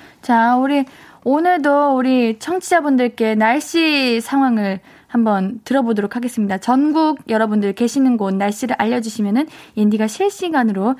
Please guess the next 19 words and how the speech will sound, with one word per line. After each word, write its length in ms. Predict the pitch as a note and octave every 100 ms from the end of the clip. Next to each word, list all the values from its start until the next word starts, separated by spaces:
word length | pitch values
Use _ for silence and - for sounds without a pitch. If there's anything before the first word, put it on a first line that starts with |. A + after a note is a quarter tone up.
| - -
옌디 260 | A3 C4 D#4
특파원이 640 | - C4+ A3+ F#3+ F#3+ A#3
알려드릴게요. 840 | F#3 F#3+ F#3 F#3+ F3+ E3+ E3 D4 - _ _ _ _ _ _
자, 320 | - A3 A3
사오공팔님, 1300 | G#3+ C4+ D4 F4+ F#4+ F#4+ F4+ C4 B3 C#4 B3+ C4+ F#4+ A4 _
네, 300 | F#3 F3+ G#3
우산 260 | B3 A3 A#3+
꼭 140 | B3+
사세요. 520 | - D4 C#4 B3 G4+ - _ _ _ - _ _
정성님, 920 | - A#3 C#4 F4 A#4 G4+ B3 C4+ G3+ - _ - - -
"오늘은 520 | A#3+ D4+ G4+ G#4 G4
즐거운 560 | - C#4+ D4 E4 E4 D#4+
불금입니다. 800 | - B3 C#4+ B3+ G3 F3+ D#3+ F3
편의점에서 720 | - C4 C4+ B3+ A3+ A3 C#4+ C4+
맥주 300 | G3 - B3
사와서 540 | A#3 G3+ G3 D4 D#4
지금 260 | D4+ G#3 G#3
혼술 460 | C4+ G4 G4+ G#4
중입니다." 1000 | F#4 D4+ C#4 B3 A3 A3 A3 A3 A3 A3+